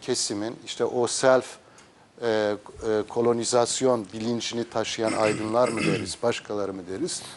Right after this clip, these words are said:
Onlar aynen alalım, taklit edelim havasında. Ama buna direnen toplumumuz var, buna direnen insanlarımız var. Dolayısıyla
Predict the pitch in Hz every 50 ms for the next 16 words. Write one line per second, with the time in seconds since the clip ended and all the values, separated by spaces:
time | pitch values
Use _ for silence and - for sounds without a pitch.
0 | - - - - - - - 135 139 156 180 180 175 170 - 143 151 165 175 170
1 | 151 135 131 127 131 147 170 190 202 160 - - 127 120 - - 160 - - 127
2 | 127 127 139 139 120 104 95 - 104 101 95 90 85 - - - 87 82 76 -
3 | - - - - - - - - - - - - - 143 165 185 170 123 117 135
4 | 151 175 185 143 - 123 123 123 120 127 147 175 190 180 - - - - - 175
5 | 160 147 - - - 104 - - 123 123 131 147 170 170 - - 110 95 87 85
6 | 82 107 113 131 147 147 113 120 110 117 117 123 135 139 - - 113 104 98 -
7 | - 107 107 107 104 101 110 117 120 101 - - 90 82 67 - - - - -
8 | - - - - - - - - 135 139 151 170 170 165 - - - 180 180 151
9 | 135 113 92